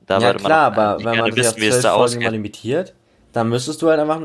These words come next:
Speaker 2: mehr Folgen da reinpacken in den Anime, so.
Speaker 1: Ja, ja, das wäre an sich kein Problem, aber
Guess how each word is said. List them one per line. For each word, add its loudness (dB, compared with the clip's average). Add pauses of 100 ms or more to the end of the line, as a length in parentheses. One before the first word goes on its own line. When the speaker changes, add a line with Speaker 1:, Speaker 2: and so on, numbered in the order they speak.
Speaker 2:
mehr -2
Folgen 0
da 2
reinpacken -8
in -6
den -8
Anime, -12
so. -14 (380)
Speaker 1:
Ja, -2
ja, 2
das -16 (480)
wäre -2
an -8
sich -8
kein -20
Problem, -8
aber -14